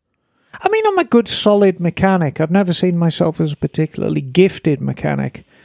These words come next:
Um, but I'm very tenacious, I'm very solid, and of course I'm very honest. And, you know, I, I believe in calling, <coughs> calling it like it is, whether it's good or bad. And that is why Moto Town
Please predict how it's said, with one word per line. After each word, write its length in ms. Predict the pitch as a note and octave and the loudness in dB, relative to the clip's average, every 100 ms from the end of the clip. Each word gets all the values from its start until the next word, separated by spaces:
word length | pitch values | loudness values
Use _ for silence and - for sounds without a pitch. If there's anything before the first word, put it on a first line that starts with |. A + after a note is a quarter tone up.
| _ _ | _ _
Um, 580 | - E3 D#3 D3+ D3 D3 - _ _ - | 0 2 4 0 -4 -8 -18 _ _ 0
but 120 | F3+ | 4
I'm 120 | E3+ | 4
very 240 | E3 F#3+ G#3+ | 4 2 0
tenacious, 680 | - G3 F3 D3+ - D#3 | 0 0 0 0 -2 -2
I'm 120 | D#3+ D3+ | -2 0
very 240 | D#3+ D#3+ | 0 0
solid, 400 | - E3 D3+ B2+ | 0 0 2 0
and 100 | B2+ | -4
of 100 | C3 | -4
course 260 | D#3+ C#3 C#3 | -2 0 -2
I'm 140 | C3+ | -2
very 260 | D3 C#3 B2+ | 0 2 2
honest. 580 | C#3 C#3+ A2+ - - | 4 2 -2 -8 -10
And, 320 | D3 C3 C3+ C#3+ | -8 -6 -6 -2
you 80 | C#3 | -2
know, 240 | B2 C3 | 0 -2
I, 120 | C3 C3 - - | -4 -6 -8 -4
I 140 | C#3+ C3+ _ | -2 -2 _
believe 340 | - C3+ C#3 C3+ | 0 2 2 0
in 200 | B2+ A#2+ | -2 -4
calling, 500 | - D#3 C3 B2+ A#2 - | 2 4 4 2 -2 -12
<coughs> 160 | - - | -20 -6
calling 360 | - G#3+ G3+ F#3+ | 2 4 6 4
it 140 | F#3 | 4
like 320 | F3+ E3+ D#3+ | 6 4 4
it 100 | D#3+ | 4
is, 360 | D#3 D3 B2 - | 4 4 2 2
whether 200 | D3+ D3 | 2 2
it's 120 | C3+ | 0
good 240 | - C#3+ | 2 2
or 180 | C3+ C3 B2+ - | 4 2 -2 -2
bad. 460 | C#3+ B2 - D3+ - | 0 0 -4 -6 -8
And 440 | - - _ E3 | -14 -20 _ 0
that 80 | D3 | 2
is 160 | C3+ D3 | 2 0
why 160 | C#3+ | 0
Moto 420 | C3+ C#3 C3+ D3 | 2 2 2 -2
Town 480 | C#3 D3 C#3+ C#3 C3 | -2 -2 -2 -2 -4